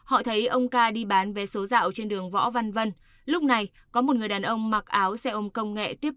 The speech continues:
cận mua rồi rời đi. Sau đó, họ thấy ông K bật khóc,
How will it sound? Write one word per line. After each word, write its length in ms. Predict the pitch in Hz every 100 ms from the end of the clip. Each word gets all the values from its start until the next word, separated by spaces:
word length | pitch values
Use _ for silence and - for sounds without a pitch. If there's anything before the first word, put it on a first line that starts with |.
| -
cận 300 | 233 - 208
mua 200 | 220 202
rồi 200 | - 196
rời 180 | 175 180
đi. 280 | 175 214 185 _ _ -
Sau 180 | 302 285
đó, 220 | 214 202
họ 180 | 247 -
thấy 180 | 202
ông 200 | 185 220
K 60 | 202 214 196
bật 180 | 185 190
khóc, 220 | 240 285